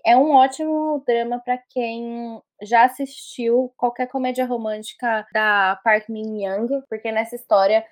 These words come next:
ela entrega uma personagem completamente diferente. No drama, ela interpreta a Ha-won.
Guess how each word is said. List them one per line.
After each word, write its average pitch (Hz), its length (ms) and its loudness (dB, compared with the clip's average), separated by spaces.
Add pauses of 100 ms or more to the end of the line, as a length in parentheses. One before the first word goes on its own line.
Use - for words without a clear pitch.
(340)
ela 208 220 0
entrega 214 1000 0 (200)
uma 202 380 -14
personagem 214 500 -10
completamente 247 640 -6
diferente. 226 760 -4 (160)
No 254 200 0
drama, 226 560 2 (100)
ela 190 1160 -6
interpreta 208 640 -12
a 196 120 -12
Ha-won. 202 580 -2